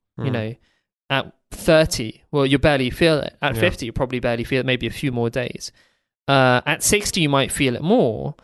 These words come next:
Speaker 1: but by the time you get to seventy, eighty, something which, you know, might have, you might have just shrugged off in the past that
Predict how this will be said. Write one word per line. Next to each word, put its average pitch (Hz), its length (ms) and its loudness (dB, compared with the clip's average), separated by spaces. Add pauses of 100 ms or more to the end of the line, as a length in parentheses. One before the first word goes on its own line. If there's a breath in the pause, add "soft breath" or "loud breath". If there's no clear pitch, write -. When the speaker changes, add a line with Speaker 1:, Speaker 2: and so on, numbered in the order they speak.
(320 soft breath)
Speaker 1:
but 156 140 2
by 175 100 4
the 175 60 0
time 190 160 2
you 175 60 2
get 156 120 2
to - 60 -4
seventy, 165 380 -2
eighty, 143 640 -2 (100)
something 202 380 0
which, 156 300 2
you 165 140 0
know, 131 280 4
might 156 300 0
have, 139 140 -2
you 139 140 2
might 143 160 2
have 135 80 2
just - 160 0
shrugged 165 460 2
off 160 260 2
in 139 120 0
the 123 80 0
past 131 640 0 (340 soft breath)
that 170 220 0